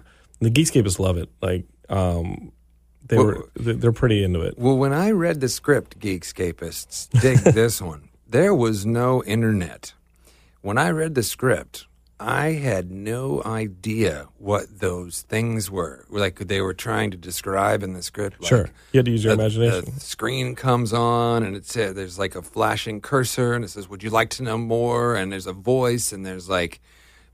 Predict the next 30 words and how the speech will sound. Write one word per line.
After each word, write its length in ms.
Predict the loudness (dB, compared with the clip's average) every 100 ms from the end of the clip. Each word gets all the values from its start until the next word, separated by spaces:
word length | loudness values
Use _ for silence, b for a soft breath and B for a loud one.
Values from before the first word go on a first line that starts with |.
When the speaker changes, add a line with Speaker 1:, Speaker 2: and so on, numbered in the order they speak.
| -20 -16
Speaker 2:
a 60 |
border 580 | -8 -2 0 2 2 0
that's 240 | 0 -4 0
all 220 | 2 2
animated. 640 | 0 -2 0 0 0 0 2
And 80 | 4
it's 80 |
Speaker 1:
Yeah. 80 | 4
Speaker 2:
like, 180 | 2 -2
I 80 | -4
had 260 | -2 -2 0
no, 200 | 0 0
I'm 100 | -4
like, 140 | -12 -12
"What 520 | -10 -2 0 0 -2
the 200 | -14 -14 _ _
fuck 160 | -20 _
is 200 | -6 -6 -4
this?" 360 | 0 0 0 0
Speaker 1:
Yeah, 200 | 2 4
all 160 | 4
you 80 | 4
had 100 | 4
was, 160 | 2 0
like, 180 | -4 -6
Prodigy 440 | -2 0 0 0
Online, 400 | 0 2 2 2
like, 140 | 0 0
early 260 | 0 2 2
A 140 | 2